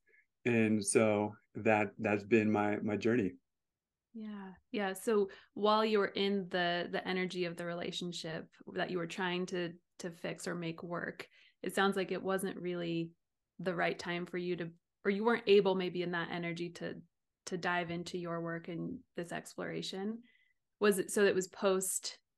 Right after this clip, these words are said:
Speaker 2: post the divorce that you decided to go into couples counseling? Yeah.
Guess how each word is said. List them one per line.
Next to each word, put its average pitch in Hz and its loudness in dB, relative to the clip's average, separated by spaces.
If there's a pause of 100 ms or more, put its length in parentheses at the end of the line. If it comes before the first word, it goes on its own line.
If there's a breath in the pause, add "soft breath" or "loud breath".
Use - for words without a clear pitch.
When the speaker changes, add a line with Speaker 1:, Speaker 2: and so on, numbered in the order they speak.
(260)
Speaker 2:
post 190 2
the 180 2
divorce 170 -6
that 175 -4
you 185 0
decided 170 -4
to 185 -8
go 165 -4
into 165 -4 (360)
couples 190 -6 (300)
counseling? 202 -4 (100)
Yeah. - -10